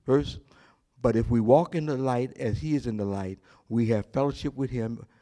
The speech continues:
with one another, and the blood of Jesus Christ cleanses us from all sins." Let the word of Christ get to s-,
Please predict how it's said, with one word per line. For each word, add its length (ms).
with 160
one 180
another, 460
and 200
the 60
blood 200
of 80
Jesus 320
Christ 500
cleanses 260
us 100
from 140
all 220
sins." 580
Let 160
the 80
word 260
of 140
Christ 400
get 140
to 80
s-, 140